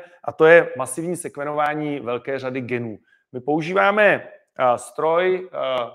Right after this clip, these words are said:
který vidíte tady na tom obrázku, který je schopen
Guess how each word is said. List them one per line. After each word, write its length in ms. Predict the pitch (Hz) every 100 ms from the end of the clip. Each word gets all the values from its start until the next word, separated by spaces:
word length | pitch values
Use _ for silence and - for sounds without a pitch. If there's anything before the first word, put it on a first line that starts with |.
| - _
který 200 | - 139
vidíte 280 | 151 147 156
tady 140 | 143
na 60 | 147
tom 140 | 156
obrázku, 800 | 110 110 113 - - 127 139 175 _ _ _ _ _ _ _ _ _ _ _ _ _ _
který 280 | - 139
je 100 | 226
schopen 680 | 233 - 175 190 196 202 202